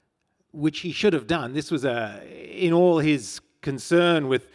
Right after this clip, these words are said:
religiosity and have, having everything right, the Pharisee had, had failed to exercise basic hospitality to Jesus.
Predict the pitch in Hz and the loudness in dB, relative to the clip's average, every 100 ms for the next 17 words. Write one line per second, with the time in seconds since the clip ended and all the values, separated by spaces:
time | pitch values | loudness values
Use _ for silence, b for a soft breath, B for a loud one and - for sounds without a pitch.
0 | B B 131 143 170 131 135 147 170 - | B B -6 0 0 0 -2 0 -2 -4
1 | 135 123 127 143 147 143 143 - 151 151 | -4 -4 -4 -4 -2 -4 -6 -8 -8 -6
2 | 139 135 123 123 151 160 123 B B B | -6 -6 -6 -6 -6 -6 -8 B B B
3 | 143 - 151 175 - 147 123 131 110 - | -10 -2 0 0 -4 -4 -4 -6 -10 -16
4 | - - 139 113 - - 170 185 208 175 | -20 -14 -14 -14 -20 -10 -4 0 2 2
5 | 139 147 160 - 147 143 123 117 110 147 | -2 -10 -10 -10 -10 -6 -6 -6 -2 -2
6 | 180 - 135 135 131 - - - 139 220 | -2 -4 -8 -10 -10 -14 -16 -12 -8 -6
7 | 208 117 101 90 95 90 82 170 92 - | -6 -8 -10 -14 -16 -16 -18 -18 -18 -20